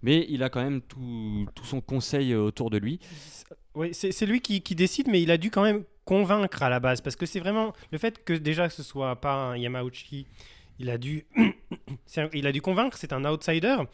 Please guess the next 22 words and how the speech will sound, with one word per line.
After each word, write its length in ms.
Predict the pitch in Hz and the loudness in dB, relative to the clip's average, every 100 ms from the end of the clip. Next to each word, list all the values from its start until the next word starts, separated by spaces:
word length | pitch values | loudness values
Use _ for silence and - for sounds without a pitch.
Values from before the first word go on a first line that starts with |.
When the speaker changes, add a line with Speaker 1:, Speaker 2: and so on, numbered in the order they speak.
| - | -4
Speaker 1:
Mm. 120 | 120 - - | -4 -4 -8
Speaker 2:
Et 140 | 175 185 - | -6 -6 -6
<coughs> 160 | 208 - | -8 -8
en 100 | 160 | -10
plus, 360 | - 240 262 - _ _ _ _ _ - - - _ 143 | -4 -4 -4 -10 _ _ _ _ _ -20 -20 -20 _ -4
euh, 240 | 147 139 139 | -2 -2 -2
il 120 | 156 | -2
n'est 100 | 165 | 2
pas 160 | 233 240 | 4 4
de 100 | 175 | 4
Kyoto. 420 | - 180 180 165 | 2 2 2 0
Faut 120 | - | 0
savoir 320 | 151 160 233 | -2 2 2
que 80 | 170 | 0
Kyoto, 420 | 151 156 156 220 | -4 -4 -2 -2
c'est 280 | - - 143 | -4 -8 -6
une 140 | 135 | -4
culture 340 | 131 151 165 180 | -4 -8 -4 -2
assez 200 | 151 139 | -2 -4
particulière. 720 | 135 117 - 135 135 208 175 - - - - _ | -4 -6 -8 -6 -2 0 -2 -4 -14 -20 -20 _
Et, 220 | - 160 156 | -2 2 2
euh, 580 | 143 135 135 131 127 | 4 4 2 2 0